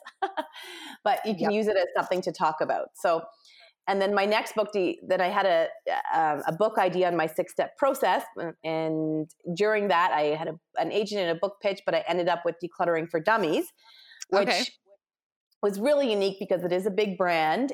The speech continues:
Speaker 1: And
Speaker 2: Mm-hmm.
Speaker 1: I, I used that book to really get into how, like, organizing your business is really decluttering your mind, your physical space,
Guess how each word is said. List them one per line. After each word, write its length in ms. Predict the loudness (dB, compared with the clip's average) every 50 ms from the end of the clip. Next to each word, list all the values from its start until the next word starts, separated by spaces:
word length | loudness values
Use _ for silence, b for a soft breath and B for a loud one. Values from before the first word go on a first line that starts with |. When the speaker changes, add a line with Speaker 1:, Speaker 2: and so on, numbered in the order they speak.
| -2 0
Speaker 1:
And 480 | 0 2 2 2 2 2 0 -2 -4 -4 -6
Speaker 2:
Mm-hmm. 60 | 0 0
Speaker 1:
I, 140 | 0 0 2
I 140 | 0 0 2 2 2
used 140 | 2 2 2
that 200 | 2 2 2 4
book 180 | 2 2 2 0
to 100 | -2 -2
really 500 | -2 0 2 4 4 6 4 4 2 2
get 160 | 2 2 2
into 440 | 2 0 0 2 2 2 2 2 0 b b b b b b b
how, 480 | -10 0 2 4 4 6 4 4 2 0 0 0
like, 200 | 0 0 -2 -6 -2 0
organizing 500 | 0 2 2 2 2 2 2 2 2 2
your 100 | 2 2
business 320 | 2 0 0 0 -4 -4
is 120 | -6 -8 -2
really 240 | 0 2 2 2 2
decluttering 600 | 0 -2 -4 -2 -2 0 2 2 2 2 2 0
your 100 | 0 0
mind, 460 | 2 2 2 2 2 2 0 0 0 -2
your 80 | -2 0
physical 380 | -2 -2 -2 0 -2 -2 -6
space, 320 | -6 -2 -2 0 0 0